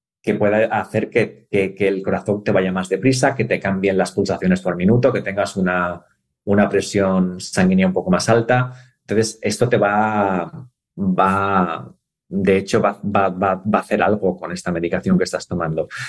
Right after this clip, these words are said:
Y luego, sobre todo, si, si estás con una medicación de Parkinson, por ejemplo, de decir, pues mira, me voy a tomar menos y me voy a tomar un poco de esto.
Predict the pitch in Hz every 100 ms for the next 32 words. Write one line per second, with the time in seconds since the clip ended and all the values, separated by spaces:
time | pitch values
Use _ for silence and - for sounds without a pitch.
0 | 120 101 104 120 127 110 110 127 127 101
1 | - - - - 104 104 120 120 117 110
2 | 101 110 117 - 107 120 107 - 92 95
3 | 90 - 101 117 107 95 101 98 98 92
4 | 104 95 95 101 104 110 107 107 113 123
5 | 110 98 95 104 101 98 95 98 82 95
6 | - 80 127